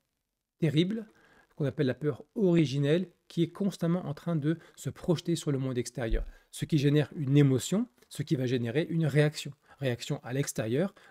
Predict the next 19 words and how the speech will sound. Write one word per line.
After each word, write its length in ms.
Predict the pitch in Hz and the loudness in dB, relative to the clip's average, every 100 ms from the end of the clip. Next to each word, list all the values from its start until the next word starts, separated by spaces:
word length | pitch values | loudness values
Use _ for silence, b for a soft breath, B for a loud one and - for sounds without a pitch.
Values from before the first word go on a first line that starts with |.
| B | B
ou 60 | 120 | -4
réaction 440 | 123 110 175 170 - | -4 -2 -6 -6 -4
à 100 | 151 | 0
l'intérieur. 580 | 151 160 156 131 120 _ _ _ _ _ _ _ _ _ _ _ _ _ _ _ - | 0 0 -2 -2 -6 _ _ _ _ _ _ _ _ _ _ _ _ _ _ _ -8
Je 80 | 110 | 2
vais 80 | 156 | 2
prendre 200 | - 220 | 4 2
un 80 | 156 | 4
exemple 280 | 151 165 | 4 4
très 200 | - 165 | 2 0
simple, 460 | 151 139 226 - 156 | 0 0 -2 -2 -4
voire 300 | 123 135 139 | 0 0 -2
trivial, 600 | - 135 120 160 240 208 - | -6 -6 0 0 0 -6 -8
pour, 200 | 147 139 | -6 -2
euh, 160 | 131 - | -2 0
illustrer 540 | 170 147 147 - - | 0 2 0 -4 -2
ces 160 | 214 156 | -2 -2
propos 360 | - 156 180 165 - | -2 -2 0 -2 -2
concrètement. 520 | 165 - 165 160 | -2 -2 -2 0